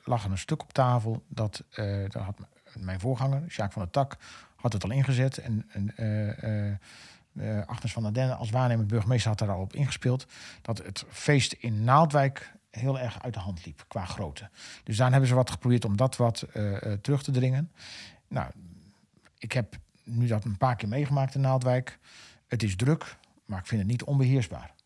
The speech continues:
En alle andere feestweken, eh, eh, de Lier heb ik een paar keer meegemaakt. Schravenzande een paar keer gezien.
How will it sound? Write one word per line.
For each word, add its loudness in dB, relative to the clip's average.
En 0
alle 0
andere 6
feestweken, 0
eh, 0
eh, 0
de 0
Lier 6
heb 2
ik -14
een 0
paar 2
keer -4
meegemaakt. -2
Schravenzande 2
een 2
paar 4
keer 0
gezien. 2